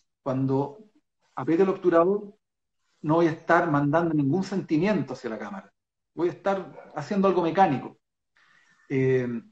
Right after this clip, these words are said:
siempre me gusta recordar también un gran amigo, Claudio Almarza, gran fotógrafo chileno.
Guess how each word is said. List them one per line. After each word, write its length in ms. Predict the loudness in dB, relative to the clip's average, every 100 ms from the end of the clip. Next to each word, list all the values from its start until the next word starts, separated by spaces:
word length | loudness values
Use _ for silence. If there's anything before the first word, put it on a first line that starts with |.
| _ _ _ _ _
siempre 300 | 0 2 4
me 60 | 6
gusta 280 | 6 4 4
recordar 380 | 4 2 0
también 580 | 0 0 4 6 4 -2 _ -6
un 240 | -2 0
gran 220 | 4 4
amigo, 400 | 4 4 4 4
Claudio 320 | 4 6 6 4
Almarza, 560 | 4 4 4 0 0
gran 240 | 0 0 -4
fotógrafo 440 | -4 -4 -4 -8
chileno. 540 | -12 -10 -10 -10 -14